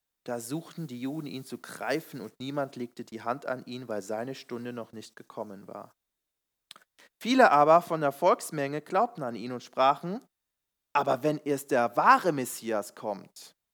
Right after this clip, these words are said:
wird er wohl noch viel mehr Zeichen tun, als Jesus getan hat.“ Die Pharisäer hörten die Volksmenge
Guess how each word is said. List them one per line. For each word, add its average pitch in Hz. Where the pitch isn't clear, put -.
wird 147
er 147
wohl 135
noch 120
viel 170
mehr 160
Zeichen 120
tun, 110
als -
Jesus 98
getan 92
hat.“ -
Die 104
Pharisäer 117
hörten 135
die 120
Volksmenge 117